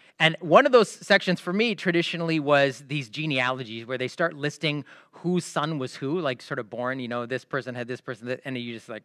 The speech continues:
blah, blah, blah, blah, blah, blah, blah, blah, blah. And for, I've been reading the scriptures for a-, almost forty years.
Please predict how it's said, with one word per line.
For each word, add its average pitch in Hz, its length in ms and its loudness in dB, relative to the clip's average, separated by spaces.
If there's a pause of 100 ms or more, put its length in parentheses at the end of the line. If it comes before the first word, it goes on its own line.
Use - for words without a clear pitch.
blah, 104 240 -12
blah, 101 120 -18
blah, 104 120 -12
blah, 107 120 -12
blah, 131 120 -4
blah, 170 140 -2
blah, 165 100 2
blah, 143 140 0
blah. 123 240 0 (440)
And 170 240 4 (400)
for, 202 380 2
I've 175 400 4
been 180 140 4
reading 180 180 6
the 156 60 0
scriptures 170 420 -2
for 151 400 0 (220)
a-, 160 80 -8 (140)
almost 170 360 2
forty 170 300 4
years. 143 580 0